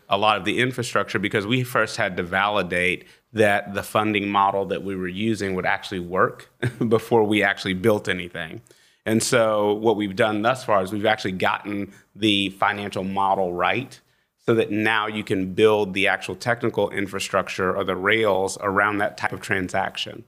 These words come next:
right? And so <clears throat> when we think about what that means, that means giving banks the ability to now leverage buying and funding their own disaster recovery efforts,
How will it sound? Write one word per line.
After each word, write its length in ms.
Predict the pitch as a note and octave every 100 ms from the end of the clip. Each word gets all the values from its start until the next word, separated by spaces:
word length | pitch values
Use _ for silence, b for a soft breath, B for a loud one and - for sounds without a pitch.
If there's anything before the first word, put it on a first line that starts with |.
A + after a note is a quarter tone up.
| _ _ _ _
right? 220 | A#2 A#2 B2
And 100 | A#2
so 320 | C3 A#2+ A#2+ D3+
<clears throat> 100 | F#3
when 220 | D3+ B2+
we 100 | C3
think 180 | C3+ C3+
about 300 | A2 A2+ F#2+
what 140 | A2+
that 220 | A2 - G2+
means, 340 | C3+ B2 G#2
that 160 | A#2 A#2+
means 340 | A2+ G#2+ - B B _
giving 480 | A2+ A2 G#2+ F2+ F#2+
banks 560 | F#2+ A2 A#2+ A2+ - - A2
the 140 | G#2
ability 760 | G2 F#2+ G#2 G#2 G2+ G2+ F#2+ b b
to 120 | A2
now 300 | G#2+ G#2 F#2+
leverage 960 | F2+ G2 A2+ A2+ G2 G2+ F#2+ F#2+ F#2 b b _ G#2+
buying 500 | G#2+ A2 G#2+ G#2+ G#2
and 160 | F#2+ F#2
funding 480 | - G#2 G2+ G2 F#2+
their 260 | F#2+ -
own 340 | A2+ A2+ A2+ G2
disaster 560 | F#2+ F#2 F2 F#2+ -
recovery 600 | F2+ F#2 - F2 F#2 F2+
efforts, 640 | F2+ E2 - F2 - -